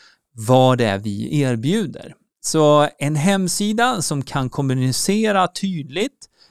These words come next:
vad det är du gör och vad det är du erbjuder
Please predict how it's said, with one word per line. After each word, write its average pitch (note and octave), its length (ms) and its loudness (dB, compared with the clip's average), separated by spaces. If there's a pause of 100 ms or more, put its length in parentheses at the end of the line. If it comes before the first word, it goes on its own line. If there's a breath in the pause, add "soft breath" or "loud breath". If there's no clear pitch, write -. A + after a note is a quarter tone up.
(100)
vad C3 380 2
det B2 80 2
är A2+ 60 2
du A#2 120 -4
gör F#3 460 2
och D3+ 120 -4
vad A#2+ 240 0
det A#2 80 -2
är A2 100 0
du A#2 220 -4
erbjuder A#2 640 -2